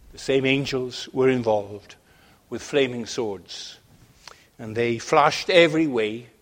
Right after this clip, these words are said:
to confirm the sentence that was passed on Adam. "Get out of the garden. I won't allow you to come back and eat of the fruit of the tree of the knowledge of good and evil."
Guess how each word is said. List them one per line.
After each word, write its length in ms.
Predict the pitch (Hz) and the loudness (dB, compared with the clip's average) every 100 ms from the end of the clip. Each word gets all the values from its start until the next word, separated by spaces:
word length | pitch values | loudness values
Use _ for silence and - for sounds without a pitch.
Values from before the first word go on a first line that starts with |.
| _ _ _ | _ _ _
to 100 | - | -10
confirm 800 | 143 143 135 175 180 160 123 101 | -4 -4 -2 2 4 2 0 -6
the 120 | 101 123 | -8 -6
sentence 760 | - 165 175 - 110 107 - | -2 -2 -2 -6 -8 -10 -8
that 140 | 131 | -8
was 120 | 131 - | -8 -10
passed 380 | - 139 - | -10 -10 -8
on 180 | 143 143 | -6 -4
Adam. 300 | 180 165 98 - _ - | -2 -2 -4 -10 _ 0
"Get 180 | 123 | 4
out 200 | 135 135 | 4 4
of 80 | 156 | 2
the 80 | 175 | -2
garden. 360 | 180 190 147 95 _ _ _ _ _ _ - - | -2 -4 -10 -16 _ _ _ _ _ _ -20 -4
I 80 | 127 | 0
won't 300 | 123 131 135 | 2 2 4
allow 260 | 147 156 196 | 6 6 4
you 240 | 180 117 - | -4 -8 -12
to 100 | - | -16
come 260 | 120 131 117 | -6 -4 -2
back 380 | 110 98 - - | -4 -6 -16 -14
and 160 | 117 | -8
eat 320 | 127 117 - - - _ _ _ _ _ - | -8 -8 -16 -20 -20 _ _ _ _ _ -12
of 160 | 110 | -8
the 60 | 117 | -6
fruit 420 | - 139 - - | -2 -4 -4 -10
of 100 | 110 | -8
the 80 | 113 | -8
tree 380 | - 143 127 110 | -6 -4 -2 -2
of 80 | |
the 100 | 107 | -2
knowledge 420 | 120 123 107 107 113 | 2 2 2 -2 -4
of 480 | 104 104 - 110 | -6 -8 -8 -4
good 160 | - 131 | 2 4
and 140 | 139 | 8
evil." 340 | 160 160 131 | 8 8 4